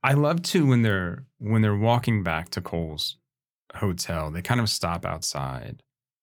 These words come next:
and you don't know what's gonna happen, which way they're gonna go. And Adam just says, "Where's your key?" And he takes it, and Adam just takes the key and goes forward. And you're just like, "That's such a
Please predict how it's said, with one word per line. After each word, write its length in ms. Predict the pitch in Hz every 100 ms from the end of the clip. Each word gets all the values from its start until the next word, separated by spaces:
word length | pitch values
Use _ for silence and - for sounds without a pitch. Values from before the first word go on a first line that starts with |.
| _ _ _ _ -
and 100 | 113
you 80 |
don't 180 | 131 151
know 440 | 120 110 107 101 135 _ _ -
what's 200 | 104 -
gonna 220 | 98 87
happen, 340 | 90 80 82
which 160 | 92 -
way 80 | 90
they're 120 | 82
gonna 160 | 76 76
go. 300 | 73 76 85
And 100 | 90
Adam 240 | 104 95
just 200 | 85 82
says, 220 | 90 85
"Where's 220 | 98 92
your 80 | 80
key?" 480 | 76 139 104 92 135 _ _ _ -
And 120 | 95
he 120 | 101 107
takes 320 | - 127 120 -
it, 200 | 85 -
and 180 | 104 -
Adam 260 | 98 123 120
just 200 | 98 -
takes 220 | 117 110
the 80 | -
key 300 | - 95 90 80
and 140 | 76
goes 200 | 78 76
forward. 400 | - 80 60 57
And 80 | 90
you're 100 | 123
just 100 | 110
like, 120 | 107 - -
"That's 240 | - 180
such 260 | - 151
a 100 | 135